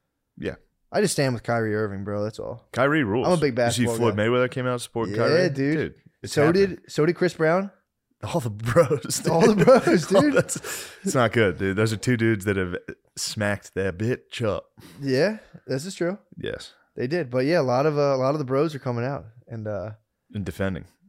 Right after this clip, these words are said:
Speaker 2: Yeah, man.
Speaker 1: Yeah, Kyrie gets a lot of shit. Although he did believe the earth was flat for a minute.
Speaker 2: Okay, could happen to anyone.
Speaker 1: <laughs>
Speaker 2: Could happen to anyone. <laughs>
Speaker 1: Yeah.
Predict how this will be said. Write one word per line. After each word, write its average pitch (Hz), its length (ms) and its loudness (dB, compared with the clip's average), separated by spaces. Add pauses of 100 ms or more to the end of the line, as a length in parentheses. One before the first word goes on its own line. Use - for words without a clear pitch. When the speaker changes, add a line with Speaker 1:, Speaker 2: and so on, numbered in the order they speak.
Speaker 2:
Yeah, 117 240 -4
man. 101 280 -4 (400)
Speaker 1:
Yeah, 104 160 2
Kyrie 139 320 2
gets 98 180 -2
a 98 60 -4
lot 90 120 0
of 76 60 -8
shit. 78 260 -6 (160)
Although 101 240 0
he 107 80 0
did 104 240 -2
believe 98 260 -2
the 90 140 -4
earth 85 160 -4
was 78 140 -14
flat - 320 -10
for - 80 -12
a 67 60 -10
minute. 62 240 -12 (160)
Speaker 2:
Okay, 226 240 -2 (120)
could 196 120 0
happen 196 240 0
to 170 40 0
anyone. 196 280 0 (360)
Speaker 1:
<laughs> - 380 -8
Speaker 2:
Could 190 120 -2
happen 190 200 2
to 156 100 0
anyone. 190 280 -2 (500)
<laughs> - 840 2 (520)
Speaker 1:
Yeah. 110 200 -4